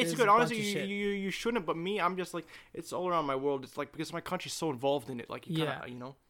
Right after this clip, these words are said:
Speaker 2: And it's also, it's also good to get a grasp of the whole, whole world.
Speaker 1: Whole
Speaker 2: You look at
Speaker 1: world.
Speaker 2: the world differently, because people get their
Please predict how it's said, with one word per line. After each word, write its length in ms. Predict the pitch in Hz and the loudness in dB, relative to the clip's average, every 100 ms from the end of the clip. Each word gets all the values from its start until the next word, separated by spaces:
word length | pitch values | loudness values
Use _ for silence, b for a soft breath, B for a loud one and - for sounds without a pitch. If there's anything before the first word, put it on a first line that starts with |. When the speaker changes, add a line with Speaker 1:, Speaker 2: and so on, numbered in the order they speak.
| b b b | b b b
Speaker 2:
And 100 | - | -4
it's 100 | 202 226 | -4 -4
also, 200 | - 180 | -4 -4
it's 180 | - - | -4 -6
also 320 | 175 - 147 123 | -4 -4 -10 -4
good 180 | 165 - | -4 -2
to 80 | 151 | -4
get 120 | 147 | -2
a 40 | |
grasp 460 | 135 139 139 - - | -2 0 0 -2 -12
of 60 | 127 | -12
the 60 | |
whole, 240 | 127 135 - 127 120 | -6 -6 -6 -12 -2
whole 160 | 143 | 0
world. 160 | 131 - | 2 0
Speaker 1:
Whole 80 | 170 | 2
Speaker 2:
You 60 | |
look 140 | 185 190 | 4 4
at 60 | |
Speaker 1:
world. 60 | 170 | 2
Speaker 2:
the 80 | 160 | 4
world 260 | 165 147 | 4 4
differently, 420 | 131 156 151 117 113 B B B _ | 2 -2 -6 -10 -14 B B B _
because 220 | 185 165 - - b b - | -4 -4 -8 -18 b b -6
people 220 | 233 240 | 0 0
get 180 | 214 214 | 0 -2
their 140 | 175 | -4